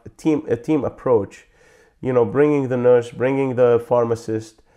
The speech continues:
uh, uh, bringing the advanced providers, nurse practitioners, P As into the discussion early,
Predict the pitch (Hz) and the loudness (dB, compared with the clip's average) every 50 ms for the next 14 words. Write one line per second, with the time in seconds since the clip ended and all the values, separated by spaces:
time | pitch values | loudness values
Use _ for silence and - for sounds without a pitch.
0 | _ _ _ _ _ - 113 117 113 110 107 95 98 - - 113 113 107 101 98 | _ _ _ _ _ 0 2 2 4 4 2 0 -4 -6 -2 0 0 0 -2 -2
1 | 113 127 135 135 131 127 123 110 120 117 107 104 - 113 110 101 104 117 120 123 | -2 -2 -2 -2 -4 -4 -4 -4 -4 -4 -4 -2 -4 -4 -4 -2 0 2 2 2
2 | 117 117 - - 127 117 104 113 110 110 107 107 113 104 110 117 117 117 - 117 | 0 -4 -8 -8 -6 -2 0 0 0 0 0 -2 -4 -2 -2 -2 -2 -2 -4 -8
3 | 110 - - 117 113 - 110 107 107 101 - _ - 117 110 113 113 110 107 104 | -6 -6 -10 -12 -10 -8 -6 -6 -6 -8 -10 _ -8 -2 2 2 4 4 2 0
4 | 107 104 - _ _ _ _ _ _ _ _ - 143 147 147 147 143 123 127 107 | -6 -10 -14 _ _ _ _ _ _ _ _ -2 -2 -2 0 0 -2 -2 -2 -6
5 | 110 - - - 123 117 - 120 110 - - - 131 131 131 123 117 113 107 110 | -8 -12 -2 -4 -4 -2 -2 -10 -10 -6 0 0 2 4 4 2 2 -2 -4 -4
6 | 110 - | -8 -12